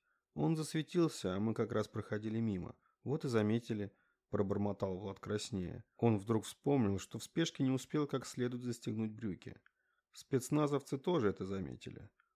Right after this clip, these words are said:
но вида не подали. Некоторые оценивающе принялись разглядывать девушку Влада.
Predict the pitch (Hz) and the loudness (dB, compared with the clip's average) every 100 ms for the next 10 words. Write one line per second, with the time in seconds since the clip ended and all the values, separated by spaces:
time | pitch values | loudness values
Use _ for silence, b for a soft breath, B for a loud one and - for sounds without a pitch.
0 | _ 160 160 139 131 131 131 131 101 60 | _ -2 0 2 2 2 2 2 2 -2
1 | 73 101 _ _ _ _ _ - 107 104 | -6 -14 _ _ _ _ _ 0 4 4
2 | - 113 113 104 104 101 101 - 107 107 | 6 6 6 4 2 2 0 -2 -4 -2
3 | 101 101 101 104 107 104 95 98 101 92 | 0 0 -2 -2 0 0 -2 -2 -4 -4
4 | 80 92 - 101 73 - - | -6 -8 -8 -6 -6 -10 -14